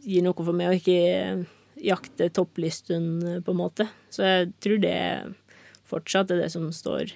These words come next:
sterkest for min del, da. Men, eh, vi får se <laughs> hvor dette bærer hen. Men, eh,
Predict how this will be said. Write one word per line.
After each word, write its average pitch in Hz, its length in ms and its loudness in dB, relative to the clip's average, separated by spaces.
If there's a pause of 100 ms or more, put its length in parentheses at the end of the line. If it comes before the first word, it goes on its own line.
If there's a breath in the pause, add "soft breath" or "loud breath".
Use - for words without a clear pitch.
(120)
sterkest - 960 -10
for 175 120 0
min 165 280 0
del, 214 180 6
da. 220 100 4 (520 soft breath)
Men, 185 240 2
eh, 185 100 0
vi 180 160 0
får 175 240 -2
se 170 460 0
<laughs> - 80 -2
hvor 190 160 6
dette 185 160 -2 (240)
bærer 170 260 4
hen. 214 100 4
Men, 220 220 6
eh, 214 220 8